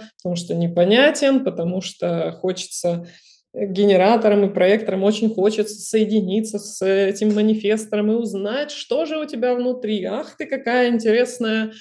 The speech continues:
э, ракушка, давай возьмём ножик поострее и вскроем тебя, как эту ракушку, достанем этого нежного слизнячка, по-, по-, это, пощупаем его, что ты тут, чем ты тут живёшь?»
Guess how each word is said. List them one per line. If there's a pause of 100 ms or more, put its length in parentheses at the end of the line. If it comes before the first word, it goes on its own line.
(320)
э,
ракушка,
давай
возьмём
ножик
поострее
и
вскроем
тебя,
как
эту
ракушку,
достанем
этого
нежного
слизнячка, (460)
по-, (120)
по-,
это,
пощупаем
его,
что
ты
тут, (300)
чем
ты
тут
живёшь?»